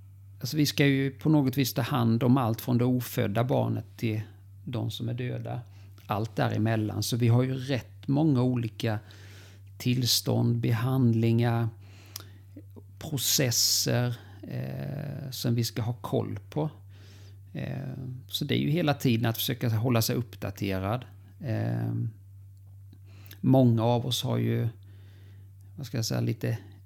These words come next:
extra jobb på jobbet. Man, man kan, eh, någon kan vara traumaansvarig, någon kan, eh, ja,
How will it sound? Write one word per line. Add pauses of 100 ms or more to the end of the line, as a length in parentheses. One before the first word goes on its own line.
extra
jobb
på
jobbet.
Man,
man
kan,
eh, (1700)
någon
kan
vara
traumaansvarig,
någon
kan,
eh, (1300)
ja,